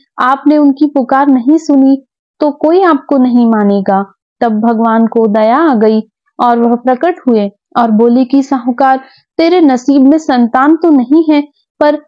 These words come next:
मेरे आशीर्वाद से तुझे एक कन्या होगी।" वह हंसेगी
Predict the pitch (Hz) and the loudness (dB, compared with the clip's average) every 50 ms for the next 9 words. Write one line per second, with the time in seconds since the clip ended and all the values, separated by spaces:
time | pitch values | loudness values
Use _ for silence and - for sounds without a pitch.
0 | _ - 302 330 349 370 392 359 277 247 233 - - 294 294 285 294 294 294 - | _ -2 0 0 2 2 2 2 0 0 -2 -2 -2 0 0 2 0 0 -2 -2
1 | 320 311 311 294 262 214 - 262 269 269 262 262 _ - 269 247 240 240 269 311 | -4 -2 0 -2 -2 0 0 0 0 0 -2 -4 _ -2 0 0 2 2 2 2
2 | 339 320 254 214 185 190 196 185 185 - _ _ _ _ _ _ _ _ _ - | 0 0 0 0 0 -2 -2 -4 -4 -6 _ _ _ _ _ _ _ _ _ -4
3 | 233 247 240 262 262 240 247 240 233 - 269 269 262 240 254 262 262 262 262 _ | -2 -2 -2 -2 -2 -2 -2 -2 -2 0 0 -2 0 0 0 0 0 0 -2 _